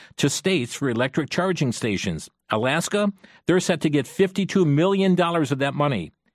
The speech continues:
Do you know that works out to more than forty thousand dollars per electric vehicle? Four states with even fewer electric vehicles in Alaska will get larger per vehicle subsidies.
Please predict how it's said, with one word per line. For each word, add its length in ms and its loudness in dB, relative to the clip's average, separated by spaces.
Do 60 2
you 60 4
know 120 2
that 160 0
works 200 -2
out 120 0
to 80 2
more 180 2
than 160 0
forty 420 0
thousand 460 -2
dollars 360 -2
per 300 2
electric 480 -2
vehicle? 580 -2
Four 240 0
states 340 0
with 120 0
even 220 2
fewer 320 0
electric 360 0
vehicles 640 -2
in 80 0
Alaska 380 -2
will 80 0
get 160 -2
larger 480 0
per 160 -4
vehicle 380 -4
subsidies. 600 -6